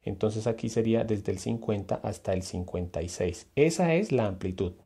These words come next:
Hacemos esta división, me da que dieciocho dividido en cinco es tres coma seis. Obviamente, eh,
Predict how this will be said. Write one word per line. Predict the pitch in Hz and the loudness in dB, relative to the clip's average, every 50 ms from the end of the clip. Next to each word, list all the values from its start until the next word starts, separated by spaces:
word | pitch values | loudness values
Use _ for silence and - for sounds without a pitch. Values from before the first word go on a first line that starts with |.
| _ _ _ _ _ _ _ _ _ _ _ _ _ _ - - - | _ _ _ _ _ _ _ _ _ _ _ _ _ _ -20 -8 -2
Hacemos | - 104 - 107 110 107 | 0 2 4 4 4 4
esta | 113 110 - - 147 | 4 2 6 6 6
división, | 156 165 180 196 185 185 190 185 196 220 214 | 6 6 4 2 2 2 2 4 4 4 4
me | 147 120 | 6 6
da | 107 104 104 107 117 - | 8 8 8 6 4 0
que | - - 110 107 | -2 0 2 2
dieciocho | 101 98 98 95 92 - - 120 117 113 - 135 | 2 2 -2 -2 -2 -2 0 0 0 0 2 2
dividido | 131 131 131 131 135 135 | 2 4 4 4 2 2
en | 131 135 | 2 0
cinco | 135 - 135 120 110 110 - 123 | 0 0 0 0 0 2 0 -2
es | 123 - - - | -2 -2 -6 -2
tres | - 98 95 90 - | 0 2 2 2 0
coma | - - - 120 135 139 | -2 0 2 2 2 2
seis. | 139 - 143 127 127 143 175 175 - - _ _ - - - - - _ - | 2 4 4 4 4 4 0 -4 -8 -14 _ _ -20 -20 -20 -20 -16 _ 6
Obviamente, | - 185 185 143 135 131 131 123 123 120 120 117 113 - 160 165 156 131 107 98 | 8 8 8 8 8 4 4 4 2 0 0 -2 0 0 0 2 2 2 2 0
eh, | 95 - | 0 -2